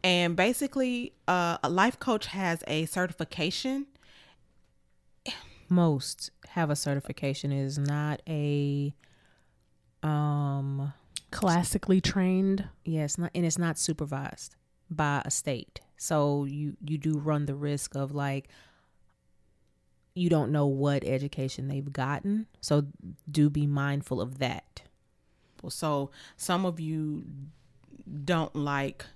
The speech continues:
Speaker 1: some of the, um, techniques that Alanya Van Zant use,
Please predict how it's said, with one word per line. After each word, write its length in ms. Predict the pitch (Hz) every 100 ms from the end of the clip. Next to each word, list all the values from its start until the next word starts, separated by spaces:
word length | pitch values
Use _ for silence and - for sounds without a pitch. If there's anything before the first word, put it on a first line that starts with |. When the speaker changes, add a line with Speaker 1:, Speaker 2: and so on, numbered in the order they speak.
| -
Speaker 1:
some 340 | - 165 147
of 400 | 143 143 160 165
the, 400 | 151 139 139 131 -
um, 560 | 131 127 147 160 160 - - - _ _ _
techniques 640 | - 170 151 165 175 -
that 240 | - 131 -
Alanya 460 | 151 151 151 151 147
Van 260 | 139 143
Zant 280 | 143 131 - -
use, 640 | 143 151 147 135 135 -